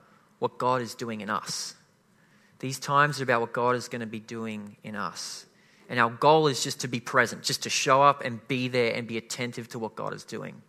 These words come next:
I wanna read a passage of scripture to you that gives us a great picture of what God does in these times of solitude when we are truly present with him.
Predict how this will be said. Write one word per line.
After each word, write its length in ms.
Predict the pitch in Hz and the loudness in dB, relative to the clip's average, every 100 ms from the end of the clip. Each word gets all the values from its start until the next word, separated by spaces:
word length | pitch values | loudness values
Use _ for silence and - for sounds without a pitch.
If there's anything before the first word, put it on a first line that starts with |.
| _ _ _ _ _ _ _ _ _ _ _ _ _ _ _ _ _ _ _ _ _ - - | _ _ _ _ _ _ _ _ _ _ _ _ _ _ _ _ _ _ _ _ _ -20 0
I 60 | 147 | 4
wanna 140 | 175 | 8
read 140 | 185 | 8
a 40 | 180 | 8
passage 380 | 175 165 160 147 | 8 6 4 -6
of 80 | |
scripture 400 | - - 156 - | -6 -2 -2 -2
to 160 | 139 139 | -6 -6
you 260 | 123 113 117 _ - _ | -4 -6 -8 _ -20 _
that 140 | 139 | -6
gives 200 | - 147 | 0 0
us 200 | 143 - - _ _ - | 0 -4 -8 _ _ -16
a 40 | |
great 340 | 131 147 160 - | 4 8 8 6
picture 400 | 185 175 - 127 | 0 2 2 2
of 320 | 117 - 131 | 2 0 -2
what 220 | 135 127 | -2 0
God 520 | 143 139 139 139 139 - - _ _ _ _ _ _ | 4 8 8 6 4 -6 -20 _ _ _ _ _ _
does 380 | 160 160 117 117 | 10 10 8 0
in 160 | 135 | -6
these 160 | 131 127 | -6 -8
times 480 | - 120 113 113 - - | -6 -4 -4 -8 -14 -14
of 80 | |
solitude 480 | - 131 135 - 104 | -4 0 0 -4 -10
when 80 | 107 | -8
we 120 | 117 | -6
are 40 | 113 | -6
truly 340 | - 131 117 | -6 -6 -8
present 380 | - 117 107 110 | -2 -2 -2 -6
with 140 | 107 | -12
him. 320 | - 113 - | -8 -10 -10